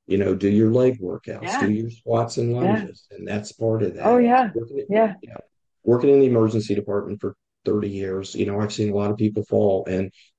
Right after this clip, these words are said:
Speaker 1: and some of that is just they don't have the leg, leg strength to,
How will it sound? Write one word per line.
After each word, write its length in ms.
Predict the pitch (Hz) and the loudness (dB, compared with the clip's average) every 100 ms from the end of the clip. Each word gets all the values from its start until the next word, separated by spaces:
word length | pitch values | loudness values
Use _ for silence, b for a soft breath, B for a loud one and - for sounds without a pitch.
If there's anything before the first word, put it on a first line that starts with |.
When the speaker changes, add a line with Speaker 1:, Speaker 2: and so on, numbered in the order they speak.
| _ _ _ | _ _ _
Speaker 1:
and 180 | 104 104 | 2 2
some 200 | - - | 4 4
of 60 | 151 | 6
that 180 | 139 135 | 6 6
is 120 | 117 | 4
just 240 | 135 127 | 0 2
they 140 | 104 104 | 4 4
don't 200 | 104 107 | 4 2
have 140 | 107 | 0
the 80 | 95 | -2
leg, 280 | 95 104 117 - - | -2 0 -2 -6 -14
leg 260 | 92 107 123 | -2 0 0
strength 600 | - - 98 92 90 - | -6 -6 -6 -6 -10 -8
to, 140 | - | -2